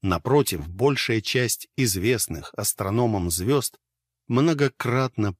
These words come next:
превосходит его и по массе, и по светимости. О размерах и говорить не приходится. Некоторые звезды настолько велики, что...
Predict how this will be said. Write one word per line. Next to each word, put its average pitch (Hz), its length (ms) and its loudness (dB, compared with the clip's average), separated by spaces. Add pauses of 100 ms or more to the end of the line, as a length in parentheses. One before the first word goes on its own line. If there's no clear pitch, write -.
(100)
превосходит 120 760 0
его 98 300 0 (220)
и 190 120 0 (140)
по 76 120 0
массе, 104 600 -4 (680)
и 180 180 4
по - 180 -4
светимости. 104 1000 2 (480)
О 113 120 2
размерах 123 640 2 (160)
и 135 120 2
говорить 123 600 0
не 73 140 -2
приходится. - 760 -8 (220)
Некоторые 131 520 2
звезды 104 480 2
настолько 107 640 0
велики, 104 540 0
что... 120 400 0